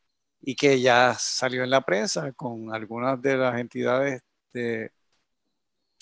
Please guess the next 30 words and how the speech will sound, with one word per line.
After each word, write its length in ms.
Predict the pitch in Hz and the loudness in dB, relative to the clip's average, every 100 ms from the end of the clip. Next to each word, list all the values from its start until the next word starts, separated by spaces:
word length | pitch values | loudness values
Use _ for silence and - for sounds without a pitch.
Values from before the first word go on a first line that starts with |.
| - | -8
en 120 | 127 | -4
donde 440 | 127 120 123 117 | -4 -2 0 -2
tenemos 640 | - 120 117 131 123 - - _ _ _ | -4 -8 -6 -6 -6 -10 -14 _ _ _
personas 460 | - 123 135 131 131 | -6 -4 -4 -2 0
de 80 | 135 | 2
edad 240 | 131 127 | 4 6
avanzada 720 | 135 143 135 175 165 151 139 139 _ _ _ _ - | 6 4 4 6 8 8 4 -2 _ _ _ _ -12
y 120 | 123 | -2
que 180 | 131 123 | 2 4
ahí 320 | 127 139 160 | 4 4 4
sí 540 | - 170 165 165 139 _ _ - | 4 4 4 4 0 _ _ -4
que 140 | 139 | 0
tenemos 280 | 123 120 127 | 0 0 -2
que 80 | 127 | -2
tener 220 | 127 127 | -2 -2
mucho 320 | 123 127 135 | -4 -6 -4
cuidado 460 | 143 143 147 185 202 | 2 4 4 2 -4
porque 240 | 147 - | -10 -4
sabemos 600 | - 117 117 127 143 156 - | -2 0 0 -2 -2 -8 -4
claramente 800 | 135 120 123 120 113 - - - _ _ _ _ - | 0 0 -2 -4 -10 -12 -14 -14 _ _ _ _ -8
que 640 | 135 120 117 117 113 113 | -2 2 2 2 0 -2
estas 320 | - 135 127 | -2 -2 -2
son 380 | - 131 127 127 | -4 -4 -6 -8
personas 440 | - 127 123 127 | -4 -4 -2 -2
vulnerables 760 | 123 135 135 127 131 143 160 135 _ _ _ _ | -2 0 2 4 4 4 -2 -6 _ _ _ _
en 300 | 127 117 113 - | -10 -10 -10 -4
donde 520 | 131 131 127 131 127 | 0 0 2 2 4
el 160 | 120 113 | 2 0
virus 460 | 131 147 147 135 | 2 4 4 0
puede, 840 | - 131 123 123 123 123 120 117 | -4 0 2 4 4 4 2 -2